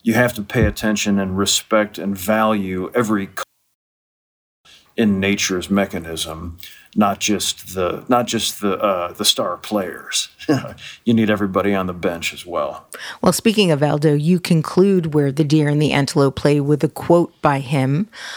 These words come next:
Speaker 2: You write, "Ethical doing the right thing when no one else is watching,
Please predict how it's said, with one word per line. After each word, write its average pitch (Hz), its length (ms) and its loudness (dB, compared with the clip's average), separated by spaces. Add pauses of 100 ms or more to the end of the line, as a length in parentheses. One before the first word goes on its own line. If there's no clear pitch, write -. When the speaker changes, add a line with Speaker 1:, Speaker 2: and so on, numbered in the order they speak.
(340)
Speaker 2:
You 165 180 6
write, 147 480 2
"Ethical 175 380 2 (960)
doing 147 320 2
the 156 100 4
right 147 420 2
thing 143 580 2
when 143 280 4
no 143 160 4
one 156 360 2
else 143 280 0
is 135 220 2
watching, 135 640 0